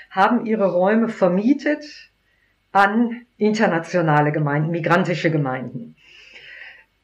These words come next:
Leute, wenn ihr so eine Gemeinde bei euch im Gemeindehaus habt,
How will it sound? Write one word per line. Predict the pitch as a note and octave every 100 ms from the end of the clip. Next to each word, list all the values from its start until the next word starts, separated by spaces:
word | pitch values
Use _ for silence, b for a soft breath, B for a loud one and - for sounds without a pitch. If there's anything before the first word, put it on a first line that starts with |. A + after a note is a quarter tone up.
| _ _ _
Leute, | G#3 G#3+ C4 B3+
wenn | B3
ihr | A#3
so | A#3+
eine | C#4
Gemeinde | C4 A#3+ A3+ C4
bei | B3+ G#3
euch | G#3 G#3+
im | A3+
Gemeindehaus | G#3+ G3 G#3+ G3 D3+ C3+ -
habt, | C3 - -